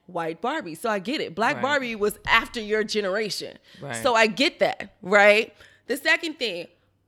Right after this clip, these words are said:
Speaker 1: our hair doesn't grow down. Who said?
Speaker 2: Right.
Speaker 1: Who said that? No, not every,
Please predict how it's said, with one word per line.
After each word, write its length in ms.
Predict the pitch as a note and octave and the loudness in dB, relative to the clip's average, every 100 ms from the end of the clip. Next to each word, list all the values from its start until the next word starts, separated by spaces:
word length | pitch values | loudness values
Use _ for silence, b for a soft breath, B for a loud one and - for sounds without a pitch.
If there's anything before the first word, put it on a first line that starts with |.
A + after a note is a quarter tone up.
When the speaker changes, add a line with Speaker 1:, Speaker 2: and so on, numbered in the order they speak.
| _ _ - | _ _ 4
Speaker 1:
our 200 | B3 C4 | 4 4
hair 280 | B3 C4+ B3 | 0 -2 0
doesn't 280 | A#3 A3 | -2 -4
grow 180 | G#3 B3+ | -2 0
down. 180 | B3 - | 0 -4
Who 200 | A#3 F#4 | -10 -12
said? 400 | G4 G4+ - - - _ _ _ | -10 -10 -10 -12 -14 _ _ _
Speaker 2:
Right. 300 | C#3+ A#2 A2 - | -14 -12 -14 -6
Speaker 1:
Who 140 | - A#4+ | 0 2
said 320 | B4+ A#4+ A4+ C#5 | 0 -4 -4 -6
that? 120 | - - _ _ _ _ _ _ _ | -8 -12 _ _ _ _ _ _ _
No, 300 | B3 F#4+ D#4 | 2 4 4
not 240 | C#4+ E4+ - | 4 2 2
every, 380 | C4 D4 A3+ | -2 -2 -6